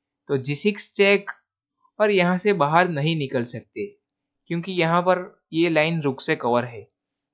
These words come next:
तो क्वीन जी एट चेक, और बिशप को बीच में लाना पड़ेगा और क्वीन एफ़ सेवन चेकमेट ही आ जाता।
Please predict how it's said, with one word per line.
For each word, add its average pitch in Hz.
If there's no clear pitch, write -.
तो 139
क्वीन 180
जी 190
एट 202
चेक, 196
और 185
बिशप 180
को 196
बीच 185
में 190
लाना 180
पड़ेगा 175
और 170
क्वीन 156
एफ़ 147
सेवन 143
चेकमेट 135
ही 139
आ 113
जाता। -